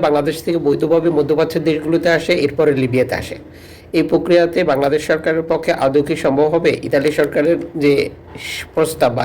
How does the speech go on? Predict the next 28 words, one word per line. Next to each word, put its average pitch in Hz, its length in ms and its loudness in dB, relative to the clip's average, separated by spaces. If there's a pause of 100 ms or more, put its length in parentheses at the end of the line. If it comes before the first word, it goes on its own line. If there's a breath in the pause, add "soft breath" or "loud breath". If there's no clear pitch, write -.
(120)
ইতালি 160 280 0
সরকারের 143 360 0
যে 139 120 0
বক্তব্য 135 300 -2 (760 loud breath)
যে 147 100 6 (240)
অবৈধভাবে 165 560 4 (160)
অভিবাসী 147 400 0 (140)
আসার 139 240 0
ক্ষেত্রে 151 240 0 (100)
বাধা 135 240 0
সৃষ্টি 143 320 -4
করা? 156 140 2 (880 loud breath)
এটা 151 180 2
কি 160 140 2
কেউ 165 120 6 (120)
জানে 143 240 4 (320)
যে 143 100 2 (160)
একজন 139 280 0
বাংলাদেশি 135 420 0 (120)
কেন 139 120 0 (100)
যাচ্ছে 147 260 -2 (100)
বাংলাদেশের 127 480 -2
বাইরে? 139 200 0 (320)
স্বাভাবিকভাবে 170 600 2 (100)
সে 170 80 0 (100)
প্রথমে 156 360 -2
ট্যুরিস্ট 143 400 0
ভিসায়, 165 300 2